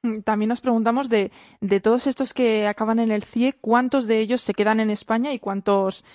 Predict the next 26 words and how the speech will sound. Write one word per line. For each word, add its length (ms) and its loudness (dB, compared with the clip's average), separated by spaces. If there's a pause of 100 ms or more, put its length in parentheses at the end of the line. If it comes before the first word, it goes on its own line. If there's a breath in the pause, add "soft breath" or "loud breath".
(160 soft breath)
y 100 2
cuántos 360 2
no? 140 4
Bueno, 160 0
pues 160 -4
la 80 0
mayoría 400 0
de 40 -2
estos 220 -4
inmigrantes 580 0
sí 200 -4
que 100 -2
se 140 -4
quedan. 260 2
Según 380 0
el 120 2
último 360 0
informe 500 2
de 120 0
los 200 -2
cie 240 2
realizado 420 0
por 180 0
Caribú, 400 0 (220 loud breath)
salieron 440 0
libres 440 0